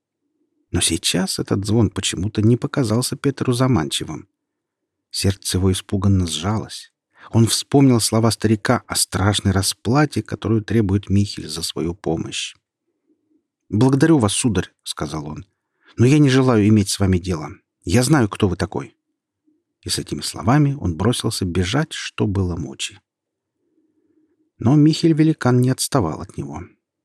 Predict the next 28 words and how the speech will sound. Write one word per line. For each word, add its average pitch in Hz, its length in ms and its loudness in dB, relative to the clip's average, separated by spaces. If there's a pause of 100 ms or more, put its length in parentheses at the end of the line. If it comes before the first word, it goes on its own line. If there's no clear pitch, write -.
(120)
Он 92 160 0
шагал 107 440 2
рядом 104 340 2
с - 140 -4
ним 110 320 4
огромными 104 500 4
шагами 117 600 0 (440)
и - 80 -10
глухо 87 380 -4
бормотал. 85 720 -4 (1080)
"Ты 76 100 -10
еще 82 420 -2
раскаешься, 110 1000 2 (120)
Петер 101 380 0
Мунк! 104 600 2 (440)
Я 80 220 -6
по - 120 -12
твоим 92 360 0
глазам 85 500 -2
вижу, 76 400 -10
что - 220 -10
раскаешься. - 880 -8 (800)
На 87 120 -4
лбу 123 360 6
у 113 60 4
тебя 98 300 2
это 76 220 -10
написано. - 680 -8